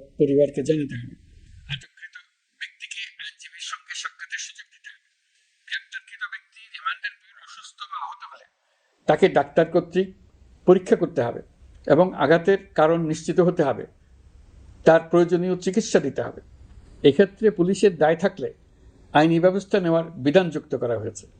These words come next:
এই আইনের ফলে গ্রেফতার ও আটক নিয়ে মানুষের হয়রানি অনেক কমে আসবে, পুলিশের জবাবদিহিতা বাড়বে এবং বিচারের কাজ দ্রুততর হবে। পুলিশ সংস্কার কমিশনের সুপারিশ ছিল কোনো ব্যক্তি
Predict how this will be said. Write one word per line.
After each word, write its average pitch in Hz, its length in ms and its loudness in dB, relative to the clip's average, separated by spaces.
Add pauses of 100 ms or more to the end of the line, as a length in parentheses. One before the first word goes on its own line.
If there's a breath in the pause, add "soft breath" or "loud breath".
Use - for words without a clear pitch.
(340)
এই 165 200 2
আইনের 190 340 0
ফলে 151 200 0 (840)
গ্রেফতার 170 680 0
ও - 60 -2
আটক 175 340 -2
নিয়ে 160 160 -4
মানুষের 170 400 -2
হয়রানি 147 380 -2 (720)
অনেক 208 220 2
কমে 143 240 -4
আসবে, - 220 -16 (1040)
পুলিশের 170 360 2
জবাবদিহিতা 151 540 -2
বাড়বে 160 280 -6 (1040)
এবং 156 220 6
বিচারের 151 400 6
কাজ 143 180 0 (300)
দ্রুততর 135 440 -2
হবে। 104 200 -8 (600 soft breath)
পুলিশ 220 300 6
সংস্কার 214 360 0
কমিশনের 196 560 -2
সুপারিশ 180 360 0
ছিল 196 200 -2 (220)
কোনো 165 220 0
ব্যক্তি 147 420 -2